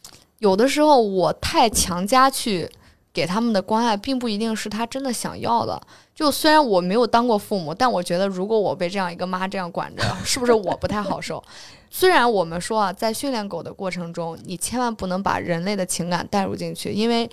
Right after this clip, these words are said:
狗狗认知世界的方式和我们不一样。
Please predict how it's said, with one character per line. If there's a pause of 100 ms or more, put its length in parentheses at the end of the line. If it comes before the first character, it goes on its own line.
(360)
狗
狗
认
知
世
界
的
方
式
和
我
们
不
一
样。